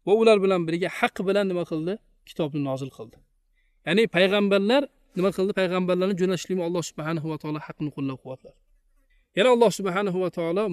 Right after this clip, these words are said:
mo'jizalar bilan haqni qo'llab-quvvatladi. Payg'ambarlar kelar ekan, har bitta payg'ambar nima bilan keldi?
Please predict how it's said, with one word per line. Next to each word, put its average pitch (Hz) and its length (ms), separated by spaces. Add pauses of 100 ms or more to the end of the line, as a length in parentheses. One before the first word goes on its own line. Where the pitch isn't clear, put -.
mo'jizalar 185 680
bilan 180 160
haqni 165 280
qo'llab-quvvatladi. 139 680 (460)
Payg'ambarlar 190 520
kelar 180 240
ekan, 214 240 (120)
har 220 200
bitta 196 220
payg'ambar 170 460
nima 180 180
bilan 170 200
keldi? 170 340